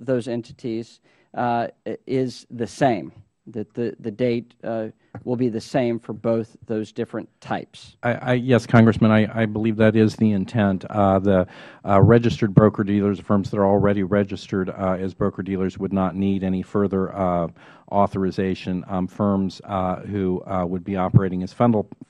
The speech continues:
Speaker 2: funding portals would need to register with the Commission and with finra.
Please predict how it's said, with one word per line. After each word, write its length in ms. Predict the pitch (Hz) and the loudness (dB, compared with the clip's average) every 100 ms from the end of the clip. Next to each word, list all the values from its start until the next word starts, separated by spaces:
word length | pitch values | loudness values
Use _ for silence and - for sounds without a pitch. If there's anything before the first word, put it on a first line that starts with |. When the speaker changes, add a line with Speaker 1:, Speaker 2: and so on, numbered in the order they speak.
| _ _ | _ _
Speaker 2:
funding 340 | 120 110 92 | 0 2 4
portals 640 | - - 170 123 98 - - - - - | 4 6 6 6 2 -4 -16 -20 -20 -6
would 140 | 107 | -2
need 140 | 107 | -2
to 40 | 101 | 0
register 440 | 104 101 95 104 | 0 0 -2 -2
with 180 | 95 98 | -2 -4
the 80 | 104 | -4
Commission 480 | - 101 95 104 90 | -2 -2 -2 -4 -2
and 280 | 101 98 | -2 -2
with 160 | 90 87 | -4 -6
finra. 440 | - 123 104 95 | 0 0 2 -2